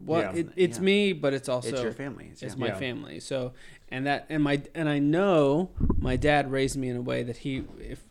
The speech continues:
Speaker 1: uh, and I, this is what I told him. I'm like, "You, if the, if this, if the script were reversed and this was you and your family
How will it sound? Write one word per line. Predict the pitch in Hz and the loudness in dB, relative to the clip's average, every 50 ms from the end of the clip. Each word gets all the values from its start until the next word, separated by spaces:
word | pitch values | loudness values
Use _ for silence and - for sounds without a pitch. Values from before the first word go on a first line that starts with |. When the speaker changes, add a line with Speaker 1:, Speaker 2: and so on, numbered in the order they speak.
| - - | -18 -16
Speaker 1:
uh, | 123 107 - - | -16 -16 -12 -12
and | 151 139 127 | -10 -8 -6
I, | 123 117 107 - - | -6 -8 -8 -10 -12
this | - 131 123 117 123 | -12 -12 -12 -10 -10
is | 117 | -8
what | 120 123 127 | -6 -6 -6
I | 113 117 | -6 -6
told | 120 - 185 196 180 | -4 -2 0 2 2
him. | 147 131 127 | 0 0 -2
I'm | 127 127 | -6 -6
like, | 131 123 123 - - - - - - - - - - - | -6 -6 -8 -10 -12 -18 -20 -20 -20 -20 -20 -20 -18 -12
"You, | - 147 151 151 147 147 147 147 117 - - - | -6 0 2 4 4 4 4 2 0 -2 -8 -14
if | - 139 147 139 139 - - | -8 -6 -6 -6 -8 -8 -4
the, | 147 135 127 - - - _ | -4 -4 -4 -4 -8 -12 _
if | 143 139 - - | -12 -12 -10 -8
this, | - 135 120 - - - - - - _ _ - - - - - - - - - - - | -8 -8 -8 -8 -12 -16 -20 -20 -20 _ _ -20 -20 -20 -20 -20 -20 -20 -18 -18 -12 -12
if | 156 147 | -12 -8
the | - 147 | -6 -6
script | 127 - - - 185 190 190 185 - | -6 -6 -4 0 0 0 0 -2 -4
were | 156 139 131 131 | -4 -2 -2 -4
reversed | 127 127 120 127 143 143 131 123 123 - | -6 -4 -2 0 0 0 0 -2 -4 -6
and | 135 123 123 | -4 -4 -2
this | 123 127 123 - | -4 -4 -6 -6
was | - 127 120 - - | -8 -10 -10 -10 -8
you | - 151 147 151 147 143 135 131 | -4 0 2 4 4 4 2 0
and | 127 123 | 0 0
your | 131 139 165 156 | 0 -2 -2 -2
family | - 143 127 127 127 131 123 120 123 127 | -2 -4 -6 -6 -8 -8 -8 -8 -8 -10